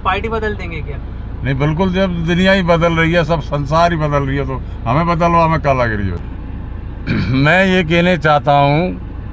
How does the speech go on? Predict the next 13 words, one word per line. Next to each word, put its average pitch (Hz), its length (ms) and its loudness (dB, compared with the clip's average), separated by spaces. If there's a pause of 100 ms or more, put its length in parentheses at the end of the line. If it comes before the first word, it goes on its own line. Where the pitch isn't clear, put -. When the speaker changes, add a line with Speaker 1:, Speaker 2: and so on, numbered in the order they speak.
(1160)
Speaker 2:
कि 165 80 4
हम 175 300 4
शुरू 170 320 2
से 190 160 4
ही 196 80 4
लड़ाई 180 320 4
लड़ते 175 420 2
आ 160 160 6
रहे 151 160 4
हैं 160 140 6
रामनिवास 147 480 4
रावत 120 380 2
से, 113 280 -6